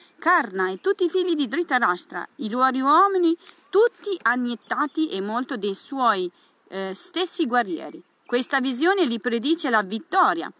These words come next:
nonostante le perdite considerevoli da entrambi le parti. Arjuna sta vedendo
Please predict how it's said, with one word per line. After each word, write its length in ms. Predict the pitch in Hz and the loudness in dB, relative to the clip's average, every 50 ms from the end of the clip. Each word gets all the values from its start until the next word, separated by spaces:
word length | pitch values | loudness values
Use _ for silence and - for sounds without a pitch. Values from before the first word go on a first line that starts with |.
| _ _ _ _ | _ _ _ _
nonostante 680 | - 196 220 220 220 214 - - 208 330 370 320 320 | -8 -6 -4 -2 -4 -4 -2 0 2 2 2 2 0
le 140 | 254 226 208 | 0 -2 -2
perdite 560 | - - 302 359 349 285 196 202 180 190 180 | 0 2 2 2 2 2 -2 -6 -10 -10 -8
considerevoli 880 | - - 240 226 208 - 269 214 240 240 240 294 370 370 359 339 311 233 | -6 -4 -4 -4 -4 -4 -4 -4 -4 -2 -2 -2 -2 -2 -2 -2 -2 0
da 120 | 190 208 | 0 -2
entrambi 560 | 208 208 202 - - 262 262 294 311 302 320 | -2 -2 -6 -6 -2 0 2 2 4 2 0
le 120 | 311 302 294 | -2 -4 -4
parti. 360 | - - - - - _ _ _ _ _ _ _ - - - _ _ _ - | -4 -6 -6 -6 -10 _ _ _ _ _ _ _ -20 -20 -20 _ _ _ -2
Arjuna 500 | 247 269 269 254 320 403 427 427 415 392 | 0 0 0 2 2 2 2 4 2 2
sta 260 | - - - 285 277 | 2 2 2 2 2
vedendo 760 | 240 240 247 208 240 269 302 330 349 349 320 359 381 359 - | 2 2 0 2 2 2 4 4 4 4 4 2 2 2 0